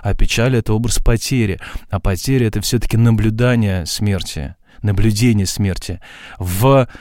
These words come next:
этой жизни, и тем острее эта жизнь. Вот я насмотрю на ребенка, я знаю, он вырастет, да? Я смотрю там на, на, на своего отца, на свою маму.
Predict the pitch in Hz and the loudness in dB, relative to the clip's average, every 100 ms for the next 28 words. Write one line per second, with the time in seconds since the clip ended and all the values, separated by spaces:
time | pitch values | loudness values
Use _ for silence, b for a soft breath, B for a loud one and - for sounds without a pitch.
0 | B B - 113 110 110 127 113 92 85 | B B -2 0 0 0 2 0 0 -6
1 | - 107 127 113 107 - 110 101 104 104 | -4 -2 0 2 0 0 -2 0 -4 -4
2 | 98 80 73 82 117 117 - 120 117 160 | -6 -8 -10 -4 0 0 2 0 2 2
3 | 113 107 110 90 - 80 76 90 113 113 | 2 2 2 -2 -6 -10 -6 -2 0 0
4 | 95 92 113 127 143 113 92 - 73 - | 0 0 0 0 0 0 -2 -8 -14 -16
5 | - _ _ - 98 113 120 123 B B | -20 _ _ -8 -4 -4 -4 -8 B B
6 | B 110 104 117 113 135 147 113 101 98 | B -2 0 2 2 2 2 0 0 0
7 | 104 98 92 98 95 98 95 - 95 95 | 0 0 -2 -2 -2 -2 -2 -4 -2 0
8 | 95 95 - 90 90 - 98 95 90 87 | 0 -2 -2 -2 -2 -4 -2 -2 -2 -4
9 | 87 | -8